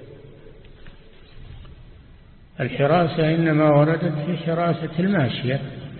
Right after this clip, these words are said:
حراسة الزرع أو الماشية، ما حراسة البيوت ما ورد أنه اتخذ فيها كلاب، إلا إن كان الكلب خارج، خارج البيت،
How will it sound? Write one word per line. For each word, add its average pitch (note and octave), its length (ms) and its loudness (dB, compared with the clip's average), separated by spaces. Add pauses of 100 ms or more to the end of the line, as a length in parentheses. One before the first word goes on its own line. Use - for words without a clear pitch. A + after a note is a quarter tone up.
(1600)
حراسة C#3 480 2
الزرع C3+ 460 2 (840)
أو A2+ 120 -2
الماشية، C3 600 2 (1120)
ما C3 180 0
حراسة C3+ 600 0
البيوت C#3+ 540 0
ما A#3 180 0
ورد C3 320 4
أنه B2+ 240 0 (240)
اتخذ C3 320 -4
فيها C3 220 4
كلاب، C3+ 360 0 (1600)
إلا F#3 280 6
إن D#3+ 140 6
كان E3 300 2
الكلب D#3 420 2 (100)
خارج، D3 320 8 (180)
خارج D#3 260 6
البيت، A#2+ 420 0